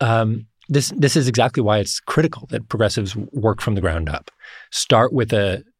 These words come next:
a set of principles, develop a vision for America's role in the world,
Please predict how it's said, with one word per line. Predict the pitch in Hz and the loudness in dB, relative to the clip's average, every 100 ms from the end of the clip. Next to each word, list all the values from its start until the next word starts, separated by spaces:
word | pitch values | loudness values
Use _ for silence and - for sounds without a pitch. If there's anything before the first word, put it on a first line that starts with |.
| _ _ - | _ _ -6
a | |
set | 104 113 98 | -2 0 0
of | |
principles, | - 98 - 90 87 104 - - - _ _ _ | -2 -4 -2 -2 -2 -4 -8 -18 -20 _ _ _
develop | 123 107 117 110 | 0 4 2 2
a | 107 | -2
vision | 87 104 87 92 | -2 -2 -2 -4
for | 87 101 | -4 -4
America's | 90 87 95 | -2 -4 -4
role | 95 85 | -2 -2
in | 85 | -2
the | 85 | -2
world, | 82 110 110 | -4 -6 -8